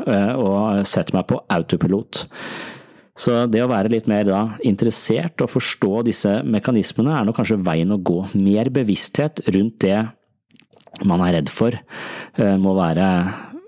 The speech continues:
må være på en måte den lærdommen vi har tatt, og den, på en måte den mest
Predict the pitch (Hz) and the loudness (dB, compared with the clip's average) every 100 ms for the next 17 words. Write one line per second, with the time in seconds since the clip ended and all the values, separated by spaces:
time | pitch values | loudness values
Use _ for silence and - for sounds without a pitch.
0 | - 151 - 104 98 92 85 113 87 - | -6 -6 0 0 2 2 0 2 0 2
1 | 92 87 - - - - 85 92 85 - | 0 -2 -10 -14 -8 0 2 2 -2 -8
2 | - - 101 107 87 87 90 117 120 - | -6 0 2 2 2 2 2 2 0 0
3 | 160 160 135 107 107 135 247 151 120 95 | -2 0 2 2 0 -4 -6 -2 0 2
4 | - 101 95 101 - | 2 2 2 0 -4